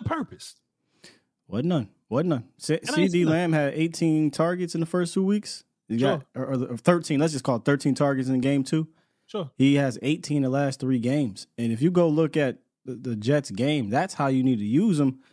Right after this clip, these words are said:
Speaker 2: against a team like this. Moving him around. He's motioning at the snap, pre-snap.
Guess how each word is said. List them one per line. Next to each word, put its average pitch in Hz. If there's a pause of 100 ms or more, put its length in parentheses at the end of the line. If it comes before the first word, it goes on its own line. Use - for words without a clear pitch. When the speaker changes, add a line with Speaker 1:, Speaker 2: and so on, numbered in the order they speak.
(200)
Speaker 2:
against 127
a 127
team 185
like 131
this. 104
Moving 156
him 143
around. 147
He's 117
motioning 147
at 143
the 117
snap, 143
pre-snap. 147